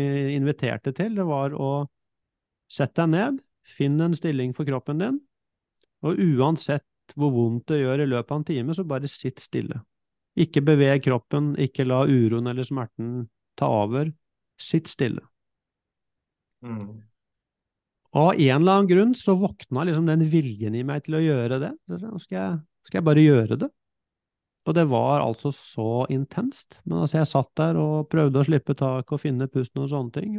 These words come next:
Speaker 1: Og et stykke ut i den meditasjonen, så helt ut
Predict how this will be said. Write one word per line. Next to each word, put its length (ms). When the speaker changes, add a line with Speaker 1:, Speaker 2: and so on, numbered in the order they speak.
Speaker 1:
Og 360
et 140
stykke 580
ut 580
i 80
den 240
meditasjonen, 680
så 340
helt 400
ut 340